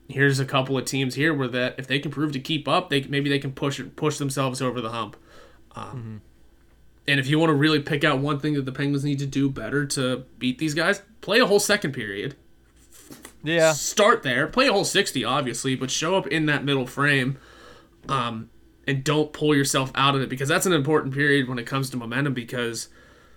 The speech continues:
Speaker 2: Mm-hmm.
Speaker 1: Malkin is going to probably have a good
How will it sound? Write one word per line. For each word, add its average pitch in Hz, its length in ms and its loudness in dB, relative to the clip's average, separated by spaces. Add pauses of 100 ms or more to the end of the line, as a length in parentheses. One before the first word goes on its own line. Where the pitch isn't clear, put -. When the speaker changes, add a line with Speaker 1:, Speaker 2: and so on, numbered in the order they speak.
(160)
Speaker 2:
Mm-hmm. 107 360 -10
Speaker 1:
Malkin 151 680 2
is 131 200 -4 (280)
going 131 300 -2
to 123 440 0 (220)
probably 127 320 -2
have 127 160 -4
a 123 60 -6
good 123 180 -6